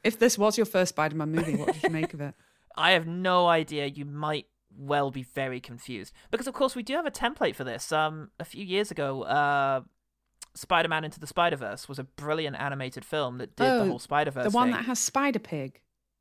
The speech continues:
Speaker 2: Yes.
Speaker 1: Right, I haven't
Speaker 2: Spider-
Speaker 1: seen that either, but I really
Speaker 2: Peter
Speaker 1: want to watch it. <laughs> Peter
Speaker 2: Peter
Speaker 1: Pork-
Speaker 2: Porker.
Speaker 1: Peter Porker.
Speaker 2: Yeah, let me say right now, that's a better movie.
Speaker 1: Okay,
Speaker 2: It's,
Speaker 1: great.
Speaker 2: um, it's
Speaker 1: Mm-hmm.
Speaker 2: more fun, it's more confident in what it is, and it absolutely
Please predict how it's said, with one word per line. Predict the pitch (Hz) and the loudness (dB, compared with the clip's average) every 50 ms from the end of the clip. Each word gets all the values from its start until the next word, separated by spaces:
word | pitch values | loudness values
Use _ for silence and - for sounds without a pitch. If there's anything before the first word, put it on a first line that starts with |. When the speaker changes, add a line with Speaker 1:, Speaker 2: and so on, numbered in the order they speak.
| _ _ _ - - | _ _ _ -6 -2
Speaker 2:
Yes. | - 156 139 - - - - - - - | 0 0 0 0 0 -2 -6 -6 0 2
Speaker 1:
Right, | 202 208 196 170 165 - | 4 6 6 6 4 4
I | 180 233 | 6 6
haven't | 262 240 180 175 | 8 10 10 10
Speaker 2:
Spider- | 175 170 | 10 10
Speaker 1:
seen | 170 214 196 | 8 8 8
that | 202 - - | 6 6 6
either, | 240 269 302 254 269 226 175 - | 6 4 6 6 4 4 4 2
but | - 208 - | 2 4 6
I | 247 | 8
really | 233 220 302 | 8 8 8
Speaker 2:
Peter | 285 269 277 | 8 8 8
Speaker 1:
want | 320 269 | 6 4
to | - 311 | 4 2
watch | 240 254 320 - - - - | 2 4 2 2 2 2 2
it. | 214 - - | 2 4 2
<laughs> | - 220 - - | 0 -2 2 4
Peter | - 294 302 | 4 6 6
Speaker 2:
Peter | 240 - - | 6 8 10
Speaker 1:
Pork- | 254 262 311 | 10 10 8
Speaker 2:
Porker. | 185 180 175 165 - 147 120 120 123 | 8 6 4 4 4 2 0 0 2
Speaker 1:
Peter | - 202 196 - 208 | 2 2 2 2 2
Porker. | 165 - 202 180 180 | 2 4 6 8 8
Speaker 2:
Yeah, | 156 135 165 170 170 - - 175 | 8 8 6 4 0 -4 4 6
let | 196 220 | 6 8
me | 247 254 | 8 6
say | 254 247 233 202 | 6 6 6 8
right | 190 185 180 175 156 | 10 10 8 8 10
now, | 160 160 151 | 8 6 6
that's | 143 139 135 - | 6 4 2 0
a | 139 | 0
better | 139 131 127 131 | -2 0 0 -2
movie. | 127 120 117 120 - 90 110 - - | -4 -8 -10 -10 -10 -12 -6 2 4
Speaker 1:
Okay, | 185 202 196 196 170 | 6 6 6 6 4
Speaker 2:
It's, | 160 165 - | 4 4 4
Speaker 1:
great. | 165 151 | 6 6
Speaker 2:
um, | 147 135 131 131 127 - - | 6 6 4 0 -4 0 2
it's | 180 190 190 180 | 4 6 6 6
Speaker 1:
Mm-hmm. | 165 156 | 6 6
Speaker 2:
more | 180 185 180 | 6 4 6
fun, | - 180 165 151 147 147 | 6 6 6 6 6 4
it's | 135 - | 0 -2
more | - 156 151 | -2 -4 -2
confident | - - 165 156 147 - 143 131 - | 2 2 2 2 2 -2 -4 -4 -4
in | 131 | -6
what | 131 127 127 | -6 -6 -6
it | 123 | -4
is, | 123 123 123 123 - - | -4 -4 -6 -6 -8 -8
and | 135 139 139 | -6 -6 -4
it | - - | -4 -2
absolutely | 117 143 139 - - 135 127 131 131 135 143 135 - - 117 104 101 120 | 0 0 0 0 -4 -6 -6 -4 -4 -4 -4 -4 -6 -8 -8 -8 -8 -12